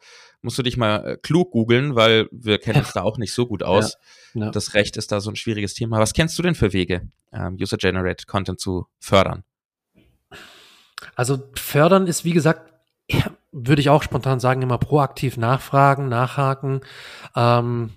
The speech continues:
Speaker 2: vielleicht ein kleine Anreize geben, irgendwie in Form von einem kleinen kostenlosen Goodie oder so.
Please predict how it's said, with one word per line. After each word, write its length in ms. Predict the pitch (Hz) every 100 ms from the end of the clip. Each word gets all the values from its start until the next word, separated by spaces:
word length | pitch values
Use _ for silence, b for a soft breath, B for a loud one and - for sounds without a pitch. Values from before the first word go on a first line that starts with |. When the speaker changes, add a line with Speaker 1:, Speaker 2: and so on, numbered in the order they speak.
| -
Speaker 2:
vielleicht 320 | 127 123 123
ein 60 |
kleine 280 | 127 127 117
Anreize 500 | 113 139 135 135 147
geben, 320 | 120 127 127
irgendwie 260 | 123 120 120
in 100 | 120
Form 280 | 120 123 120
von 140 | 127
einem 420 | 120 117 123 -
kleinen 360 | - 131 120 120
kostenlosen 580 | - 127 - 120 117 113
Goodie 300 | 147 156 156
oder 180 | 151 143
so. 360 | 147 151 160